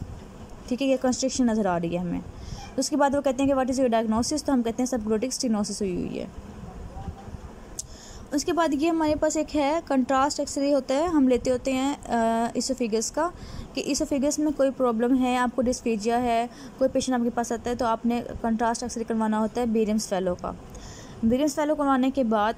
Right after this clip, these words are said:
हम देख रहे हैं कि ये जो, अ, esophagus है, वो completely नीचे से बंद है, close है, आगे से pass आउट नहीं हो रहा बेरियम।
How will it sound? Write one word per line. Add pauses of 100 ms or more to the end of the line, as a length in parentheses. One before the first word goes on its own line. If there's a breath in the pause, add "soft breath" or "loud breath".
(100)
हम
देख
रहे
हैं
कि
ये
जो,
अ,
esophagus
है,
वो
completely
नीचे
से
बंद
है,
close
है, (340)
आगे
से
pass
आउट (140)
नहीं
हो
रहा
बेरियम।